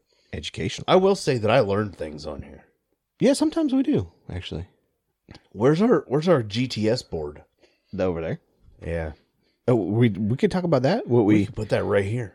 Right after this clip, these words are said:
Speaker 1: What we, <laughs> what we G T S'd last
Speaker 2: Yeah,
Speaker 1: week.
Speaker 2: what we G T S'd,
Speaker 1: Or
Speaker 2: or,
Speaker 1: last episode.
Speaker 2: you know, people on Twitch could, could G T S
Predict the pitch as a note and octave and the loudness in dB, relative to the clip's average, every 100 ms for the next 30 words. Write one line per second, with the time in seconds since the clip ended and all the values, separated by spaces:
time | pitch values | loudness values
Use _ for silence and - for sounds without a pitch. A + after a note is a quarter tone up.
0 | _ - D#2 G#2 - - - - D4+ D#4 | _ 0 2 2 2 2 2 2 2 2
1 | - - _ _ _ _ - _ - G#2 | -2 -6 _ _ _ _ -20 _ -6 0
2 | G#2+ A2+ B2 A#2+ G#2 C#3+ - G#2+ F#2 G2+ | 2 2 0 2 4 4 4 2 2 2
3 | G#2 A2 G#2 G#2 A2+ G#2+ A#2+ A#2 - G2+ | 2 2 0 0 0 2 2 2 0 4
4 | G2+ G#2+ A#2+ G#2+ A#2 A#2+ A#2+ - - - | 4 4 2 2 4 6 4 2 -6 -4
5 | E3 E3 G#2 F2+ F#2+ A2+ D#3 - - _ | 0 2 0 -2 2 2 2 -4 -14 _
6 | _ _ - G#2+ F2 - - - A2+ F#2 | _ _ -4 -4 -6 -18 -10 -2 -2 -2
7 | G#2+ G2 - F2+ E2 G2 - - | -2 -2 -2 -4 -2 -4 -6 -14